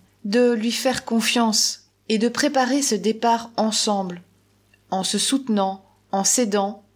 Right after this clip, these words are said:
et aussi en exprimant ses émotions. C'est super important que vous soyez tous les deux sereins lorsque vous allez vous quitter. Parce que, et j'en parlerai dans un prochain épisode, pour les enfants, c'est pas facile non plus.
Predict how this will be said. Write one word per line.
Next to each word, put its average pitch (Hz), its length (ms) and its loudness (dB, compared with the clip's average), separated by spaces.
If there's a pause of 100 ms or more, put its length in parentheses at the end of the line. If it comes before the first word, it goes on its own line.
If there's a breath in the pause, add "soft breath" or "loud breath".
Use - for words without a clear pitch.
(580)
et 233 140 2
aussi 233 320 2
en 208 100 2
exprimant 214 480 0
ses 202 240 -2
émotions. 185 520 -4 (460)
C'est - 180 2
super 277 400 4
important 226 720 0 (300 loud breath)
que 226 80 -2
vous 214 140 -2
soyez 214 400 0
tous 233 180 -2
les 220 140 2
deux 214 260 0
sereins 214 640 0 (380 loud breath)
lorsque 202 240 -2
vous 196 200 -2
allez 202 200 0
vous 196 140 -6
quitter. - 540 -8 (600)
Parce 240 260 0
que, 254 300 4
et 220 80 0
j'en 214 160 2
parlerai 214 320 0
dans 202 220 0
un 202 80 2
prochain 208 380 0
épisode, 196 800 0 (680 soft breath)
pour 233 120 0
les 240 180 0
enfants, 247 220 0
c'est 226 160 0
pas 214 140 -2
facile 202 460 -2
non 170 120 -2
plus. - 300 -12